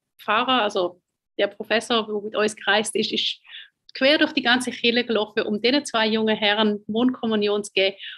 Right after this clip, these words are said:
Und ich habe so richtig verstanden, ah ja, stimmt, die feiern wahrscheinlich immer den alten Ritus. Was, ich bin dort auch schon gsi, aber es ist nicht genau das, was mich so anspricht. Und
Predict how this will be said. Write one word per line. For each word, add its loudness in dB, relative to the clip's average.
Und -4
ich -2
habe 2
so 4
richtig 0
verstanden, 0
ah 2
ja, 4
stimmt, 0
die 0
feiern 2
wahrscheinlich -2
immer 0
den 0
alten 0
Ritus. -2
Was, -2
ich -4
bin 0
dort 2
auch 2
schon 0
gsi, 2
aber 2
es -4
ist -4
nicht 2
genau 2
das, -2
was -6
mich 0
so 0
anspricht. -2
Und -2